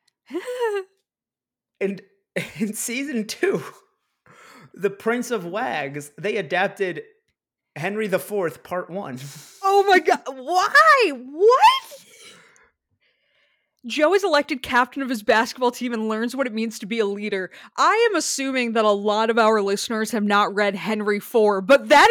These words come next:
Speaker 1: is not the moral of Henry four. <laughs> Like,
Speaker 2: It is if you
Speaker 1: bitch,
Speaker 2: only read part one.
Speaker 1: what?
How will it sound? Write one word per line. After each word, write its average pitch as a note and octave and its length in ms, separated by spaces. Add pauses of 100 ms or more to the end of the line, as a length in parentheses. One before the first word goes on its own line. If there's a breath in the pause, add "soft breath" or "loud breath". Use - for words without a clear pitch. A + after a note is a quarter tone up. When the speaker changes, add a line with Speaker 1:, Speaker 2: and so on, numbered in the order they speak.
Speaker 1:
is E4+ 100
not C#4 420
the D#4 100
moral C#4+ 600
of C#4 240
Henry D4 420
four. D#4 680
<laughs> - 80
Like, F4+ 680 (580 loud breath)
Speaker 2:
It C3+ 120
is C#3+ 140
if D#3 120
you F#4 100
Speaker 1:
bitch, G#4 60
Speaker 2:
only E4+ 160
read F4 240
part F4+ 220
one. D#4+ 80
Speaker 1:
what? F5 280